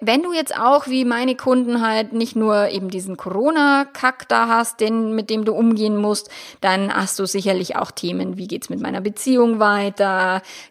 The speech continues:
ähm, wie geht's finanziell weiter, wie geht's körperlich, gesundheitlich weiter. Das sind gerade wirklich viele Themen, die viele Menschen beschäftigen, also sehr viel mehr als halt sonst.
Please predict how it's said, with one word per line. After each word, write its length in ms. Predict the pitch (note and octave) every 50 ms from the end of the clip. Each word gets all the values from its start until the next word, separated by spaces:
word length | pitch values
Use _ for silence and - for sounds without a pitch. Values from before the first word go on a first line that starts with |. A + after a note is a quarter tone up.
| - -
ähm, 480 | - F#3 F3 F3 F#3+ F#3 F#3 F#3 F3+ - - - - - G3+
wie 160 | G3 G3+ G3
geht's 280 | - - F#3 F3+ - -
finanziell 840 | - G#3 G3 G3 G3 G3+ G3 - - A#3 A3 G#3+ G#3+ G#3+ G#3 G3+
weiter, 840 | G3+ G3+ G3 F#3+ F#3+ F#3+ F#3+ F#3 - F#3+ F#3+ F#3+ F#3 F#3 F#3+ G3 F#3+
wie 140 | G3 G#3 G3
geht's 360 | - - G3+ G3 - - -
körperlich, 640 | - - G3 F#3+ F#3+ F#3+ G3+ F#3+ F#3 F#3+ F#3+ - -
gesundheitlich 1000 | - G#3 G3+ G3+ G3+ G3+ G#3+ G#3 G3 G3+ G#3+ F#3+ F#3+ F#3 - F#3+ F3+ F3+ - -
weiter. 480 | F3+ E3 E3 E3 F3 F3+ - G3 - - - - - - -
Das 200 | - G#3+ B3+ -
sind 180 | - D#4+ D4 C4+
gerade 560 | A#3+ A3 G#3 G#3+ A3+ A#3+ A3 A3+ G#3 G#3 G3+
wirklich 520 | G#3+ A3 A3+ A#3 A3+ - A#3+ A3+ G#3 -
viele 480 | - - - A#3 A3+ A3+ A3+ G#3 G3+ G#3
Themen, 500 | - - G3+ G3 G3 F#3+ G3 G3 G3 G3 - - - - - - _ -
die 100 | - A3+
viele 440 | - - - - F4+ B4 A4+ C#4+ F#3
Menschen 400 | D#3+ C3+ - - - - F3+ D#3
beschäftigen, 680 | F#3 F3 - - - - - - - - - - -
also 160 | - - E3 E3+
sehr 220 | - F3+ F3 F3+
viel 140 | - G3 F#3+
mehr 260 | F3+ E3+ D3+ - -
als 240 | - - E3+ - -
halt 180 | F#3 G#3 G#3
sonst. 520 | - - G#3+ - - - - - - _